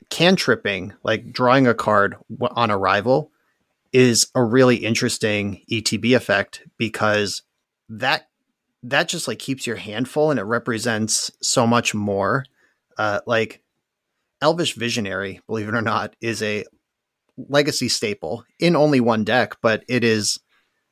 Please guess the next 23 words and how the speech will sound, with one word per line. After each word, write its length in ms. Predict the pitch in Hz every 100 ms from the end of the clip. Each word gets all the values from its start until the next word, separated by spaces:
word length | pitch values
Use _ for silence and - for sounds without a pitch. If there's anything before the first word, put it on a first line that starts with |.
| _ -
this 280 | 120 123
two 240 | - - 135
mana, 400 | 127 127 123 113
one 260 | 110 117 120
one 280 | 117 117
draw 260 | 110 101 107
card 400 | - 104 110 110 _ _ _ -
i-, 40 |
is 300 | 120 110 110
just 380 | 107 123 - - - - _ _ -
the 180 | 123 117
glue 300 | 117 123 127
of 220 | 110 104
that 200 | 95 87
deck, 300 | 110 80 - -
or 160 | 110
one 180 | - 120
of 60 | 113
the 80 | 107
pieces 320 | 117 104 110
of 120 | 101
glue. 260 | 98 90 90 _ _ _ _ _ _ _ -
But 300 | 120 113